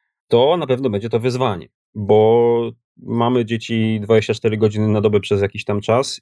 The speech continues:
i, i one zawsze wymagają uwagi, wymagają zaplanowania. Najbardziej wymagające ze wszystkiego moim zdaniem jest zapewnienie jedzenia i picia <laughs> i zadbanie o to, żeby dzieci zawsze,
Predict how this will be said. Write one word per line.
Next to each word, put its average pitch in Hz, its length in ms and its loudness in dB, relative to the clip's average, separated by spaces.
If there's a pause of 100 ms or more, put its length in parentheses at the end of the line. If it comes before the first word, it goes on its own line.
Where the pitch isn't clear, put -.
i, 113 480 -2
i 123 120 -2
one 127 220 2
zawsze 117 560 2 (500)
wymagają 123 720 0 (320)
uwagi, 123 680 0
wymagają 117 380 0
zaplanowania. 117 800 0 (100)
Najbardziej 120 760 0
wymagające 113 600 0
ze 107 120 -4
wszystkiego 104 400 -6
moim 107 320 2
zdaniem 107 540 -2 (160)
jest 107 640 -2 (100)
zapewnienie 120 640 0
jedzenia 120 480 0
i 98 120 -8
picia - 360 -6 (480)
<laughs> - 400 -8
i 123 80 4
zadbanie 127 460 2
o 120 40 -4
to, 123 120 0
żeby 117 220 -4
dzieci 117 280 -4
zawsze, 117 340 -2